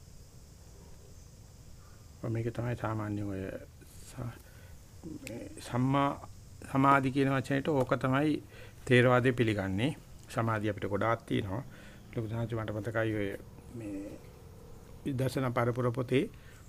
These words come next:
එහෙම සමාධි දහහතක් පෙන්ලා දීලා තියෙනවා. ඒ ස-, ඒ දහහතේම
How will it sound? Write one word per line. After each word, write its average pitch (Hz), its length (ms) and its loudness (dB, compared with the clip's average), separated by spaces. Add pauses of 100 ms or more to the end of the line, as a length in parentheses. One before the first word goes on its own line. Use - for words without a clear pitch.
(960)
එහෙම 131 260 4
සමාධි 123 560 2
දහහතක් 123 600 4
පෙන්ලා 113 320 4
දීලා 101 240 0
තියෙනවා. 104 360 -2 (500)
ඒ 120 200 4
ස-, 113 260 0
ඒ 117 180 2 (280)
දහහතේම 127 760 4